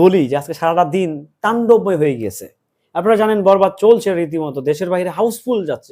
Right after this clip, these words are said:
প্রত্যেকটা শো হাউসফুল যাচ্ছে। বাংলাদেশে স্টার সিনেপ্লেক্স, যমুনা ব্লকবাস্টার, বগুড়া মধুবন সিনেপ্লেক্স, লায়ন সিনেপ্লেক্স প্রায় বাংলা, মানে, বাহিরে ছাড়া বাংলাদেশের প্রত্যেকটা সিনেপ্লেক্স এবার এসে এইটি পার্সেন্ট হাউসফুল। আপনি বোঝা, ভাবতে পারতেছেন, মুক্তির ঊনত্রিশ দিন পরে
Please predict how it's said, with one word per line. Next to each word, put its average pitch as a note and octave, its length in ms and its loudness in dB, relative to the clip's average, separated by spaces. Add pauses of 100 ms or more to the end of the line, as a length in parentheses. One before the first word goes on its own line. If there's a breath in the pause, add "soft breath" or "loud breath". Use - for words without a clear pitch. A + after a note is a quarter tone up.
প্রত্যেকটা G#3+ 500 -10
শো - 140 -14
হাউসফুল G#3 400 0
যাচ্ছে। A#2+ 220 -8 (340)
বাংলাদেশে G3 360 0 (100)
স্টার G3 240 -4
সিনেপ্লেক্স, F#3+ 440 -6
যমুনা F#3 280 -4
ব্লকবাস্টার, F3+ 500 -4 (380)
বগুড়া F#3 300 4
মধুবন G3 380 -4
সিনেপ্লেক্স, F#3 440 -8
লায়ন F#3+ 260 2
সিনেপ্লেক্স F#3+ 400 -6 (480)
প্রায় F#3 320 6 (400)
বাংলা, E3+ 280 2
মানে, D3 180 -2
বাহিরে F#3 320 6
ছাড়া F3 160 2 (200)
বাংলাদেশের F3 520 0
প্রত্যেকটা F#3+ 460 -6
সিনেপ্লেক্স F#3+ 380 -8 (680)
এবার G#3+ 200 6 (100)
এসে D3 180 -2 (580)
এইটি F#3+ 260 0 (180)
পার্সেন্ট E3 360 -2
হাউসফুল। D3 340 -6
আপনি C#3+ 180 -6
বোঝা, C#3 180 0 (100)
ভাবতে C3+ 260 -6
পারতেছেন, G3 300 -4 (300 soft breath)
মুক্তির F3+ 360 -6
ঊনত্রিশ G3+ 300 -6
দিন F#3 160 -4
পরে G3 120 -2